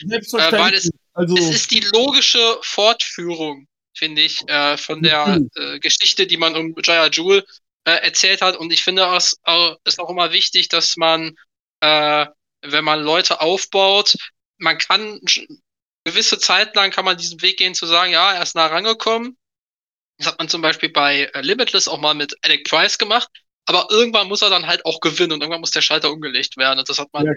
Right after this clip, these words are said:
Speaker 1: klar.
Speaker 2: bei, bei Limitless getan mit, mit, äh, Alec Price und bei, äh, Jaya Ju hat man das jetzt auch gemacht. Insofern,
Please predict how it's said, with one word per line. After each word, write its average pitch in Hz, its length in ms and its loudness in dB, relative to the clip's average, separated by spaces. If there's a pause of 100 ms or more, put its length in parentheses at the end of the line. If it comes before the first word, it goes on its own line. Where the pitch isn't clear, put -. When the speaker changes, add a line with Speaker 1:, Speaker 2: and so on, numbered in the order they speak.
Speaker 1:
klar. 135 180 -6
Speaker 2:
bei, 127 280 -2
bei 143 140 0
Limitless 165 440 0
getan 214 360 2
mit, 220 260 -6
mit, 208 160 -10
äh, 190 320 0
Alec 185 220 0
Price 202 340 0 (400)
und 165 280 0
bei, 165 280 2
äh, 156 160 -2
Jaya 160 220 2
Ju 160 200 -2
hat 175 140 -2
man 156 100 -2
das 147 140 -2
jetzt - 160 -4
auch 147 180 -6
gemacht. 139 280 -6
Insofern, 147 420 -4